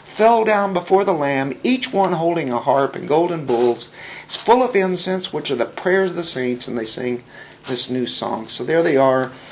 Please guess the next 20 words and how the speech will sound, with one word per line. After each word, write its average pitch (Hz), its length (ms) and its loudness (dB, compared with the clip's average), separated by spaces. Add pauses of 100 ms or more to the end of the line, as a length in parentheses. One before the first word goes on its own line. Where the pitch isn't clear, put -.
(120)
The 127 60 -6
Lamb 165 360 2
is 147 160 -4
there. 147 360 4
He 139 80 0
takes 180 300 0
the - 120 -12
scrolls. 139 720 2
He's 208 300 -4
the 214 100 4
only 202 220 0
one 170 300 -2
that - 200 -4
can - 220 -8 (920)
take 214 260 2
the 185 40 -6
scroll, 135 560 2
open 214 320 2
it 139 120 -2
up, 120 300 2